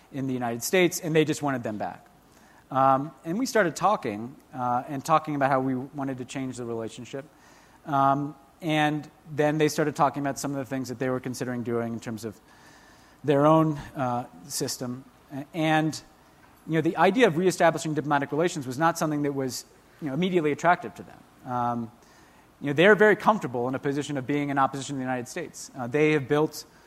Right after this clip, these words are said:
uh, you know, the, the legitimacy in part, uh, of much of their approach around the fact that they're resisting American, uh, aggression. So it was not a no-brainer by any stretch of the imagination for the Cubans to agree to,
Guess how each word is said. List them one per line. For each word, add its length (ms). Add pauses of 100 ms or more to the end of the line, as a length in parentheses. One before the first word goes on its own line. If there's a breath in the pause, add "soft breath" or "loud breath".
(400 loud breath)
uh, 420 (220)
you 80
know, 200 (140)
the, 200
the 140
legitimacy 760 (180)
in 100
part, 380 (440 loud breath)
uh, 40 (100)
of 180
much 240
of 140
their 420
approach 460
around 320
the 80
fact 240
that 100
they're 160
resisting 480
American, 640 (480 loud breath)
uh, 180
aggression. 460 (560 loud breath)
So 260
it 100
was 200
not 180
a 40
no-brainer 480
by 120
any 140
stretch 240
of 40
the 60
imagination 540
for 100
the 80
Cubans 400
to 80
agree 420 (460 soft breath)
to, 120